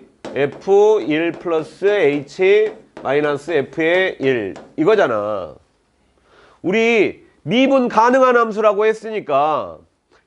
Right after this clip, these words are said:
얘 H가 영으로 접근할 때, 영보다 큰 쪽으로, 큰 쪽에서 접근할 때 요 극한값은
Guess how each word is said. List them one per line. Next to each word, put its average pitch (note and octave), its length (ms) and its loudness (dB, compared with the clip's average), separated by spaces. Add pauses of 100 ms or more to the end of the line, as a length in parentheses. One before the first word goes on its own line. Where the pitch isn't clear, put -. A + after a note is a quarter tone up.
얘 F3 80 4
H가 G3+ 680 -2
영으로 G#3+ 520 -2
접근할 F#3+ 500 -4
때, A2 300 -4 (220)
영보다 G3+ 340 0
큰 A3 200 -10
쪽으로, G#3+ 840 -2
큰 A3+ 180 -10
쪽에서 A#3+ 340 -4
접근할 F#3+ 440 -6
때 F3+ 100 -2
요 F3+ 120 -2
극한값은 E3 840 -4